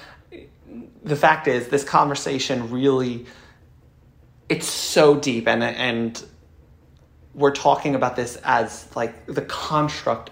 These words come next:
of media, and this is something that I've talked a bit about, um, especially in the past few weeks, as we've been talking about food media as a whole and the concept of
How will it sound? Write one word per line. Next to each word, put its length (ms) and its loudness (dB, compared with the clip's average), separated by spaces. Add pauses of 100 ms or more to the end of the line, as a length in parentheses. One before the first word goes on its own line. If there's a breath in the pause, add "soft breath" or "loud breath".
of 220 0
media, 400 -4
and 100 -4
this 100 -8
is 80 -10
something 340 -6
that 240 -4 (360 loud breath)
I've 260 2
talked 420 0 (120)
a 60 -2
bit 360 2
about, 500 2 (260 loud breath)
um, 400 -4
especially 480 -6
in 60 -2
the 80 -2
past 420 -6
few 100 -6
weeks, 500 -8
as 640 0 (320)
we've 500 -12
been 140 -6
talking 500 -4
about 420 -4 (760 loud breath)
food 400 -4
media 640 0
as 180 0
a 60 0
whole 720 2
and 120 -4
the 60 -4
concept 480 -8
of 180 -4